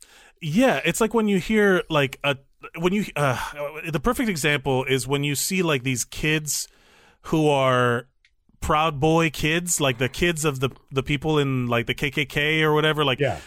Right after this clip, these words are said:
Speaker 1: the kid, the children of racists saying racist things. It's like, "Oh, you have only what you've heard.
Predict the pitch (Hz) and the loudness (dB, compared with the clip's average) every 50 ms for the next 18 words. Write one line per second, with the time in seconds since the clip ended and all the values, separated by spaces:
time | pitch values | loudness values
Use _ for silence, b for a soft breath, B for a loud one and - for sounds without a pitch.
0 | B B 147 156 - - - 220 - - 175 156 - - - 285 294 247 214 240 | B B -4 -4 -2 0 0 -2 0 0 -2 -2 0 0 0 2 0 0 0 2
1 | 247 214 202 175 175 - 165 147 139 156 170 170 165 - 151 135 - - - - | 2 2 0 0 -2 -4 -4 -2 0 0 0 0 0 -2 -2 -2 -2 -4 -4 -2
2 | - - 185 190 196 180 156 143 156 165 170 - - 143 131 - - 175 170 160 | -2 0 2 2 0 0 0 0 0 0 0 -2 -2 -4 -4 -4 -2 0 0 0
3 | 139 123 131 127 - - 151 139 131 127 - B B B B B B B B B | 0 -2 -4 -6 -4 -2 0 0 0 0 -2 B B B B B B B B B
4 | B - - 196 208 180 135 123 135 185 262 226 - 285 269 214 170 147 156 - | B -2 0 2 2 2 0 0 2 4 4 4 4 4 2 0 -2 -4 -12 -18
5 | - _ _ _ _ - - 190 233 269 269 240 190 160 143 127 117 127 - - | -20 _ _ _ _ 0 2 4 4 4 4 4 4 4 2 2 0 -4 -8 -16
6 | - _ _ _ _ _ _ - 135 135 143 160 160 139 147 151 135 123 - - | -20 _ _ _ _ _ _ -12 -4 0 0 0 2 2 0 0 0 0 0 0
7 | 165 113 92 87 - | -2 -2 -2 -6 -14